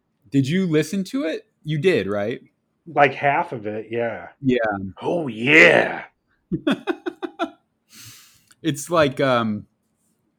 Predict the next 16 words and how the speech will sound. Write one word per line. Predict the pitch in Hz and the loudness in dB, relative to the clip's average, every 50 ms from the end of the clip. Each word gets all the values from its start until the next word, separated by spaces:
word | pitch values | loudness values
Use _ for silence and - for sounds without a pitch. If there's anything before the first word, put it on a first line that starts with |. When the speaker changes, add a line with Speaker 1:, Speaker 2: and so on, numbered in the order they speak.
| _ _ _ _ _ _ _ _ - - - - - - - - _ _ _ 113 139 135 | _ _ _ _ _ _ _ _ -20 -20 -20 -20 -20 -20 -20 -20 _ _ _ -10 -4 2
Speaker 1:
did | 127 143 143 | 4 4 4
he, | 151 139 | 4 4
did | 135 143 139 | 4 4 6
he | 135 131 | 6 6
sound | 135 - 151 139 131 127 131 | 6 6 6 6 6 6 6
like, | 127 120 117 - - | 4 2 2 0 0
uh, | 127 117 110 107 107 104 101 | 0 2 2 2 2 0 -2
oh, | 110 110 104 92 | -4 -4 -6 -4
God, | 82 104 101 104 98 98 101 101 98 92 _ _ - - _ _ _ - | -4 -2 0 0 0 0 -2 -2 -6 -10 _ _ -20 -20 _ _ _ 2
our | 139 139 135 135 139 | 6 6 6 6 4
A-, | 143 135 135 - - _ - | 0 0 0 -2 -4 _ 2
our | 135 131 131 - - | 4 4 4 4 2
Alexakis | 131 131 127 127 120 - - - 127 120 117 117 - 143 131 123 - - | 0 2 2 2 2 0 -2 0 2 2 2 2 0 -2 -2 -2 -2 -6
from | - 117 113 110 107 110 117 | -4 -2 0 2 2 0 0
Everclear? | 123 123 117 123 127 - - 139 135 135 135 135 123 | 0 2 2 2 2 2 2 2 2 4 2 2 2
Like, | 117 107 104 - | 0 -2 -2 -2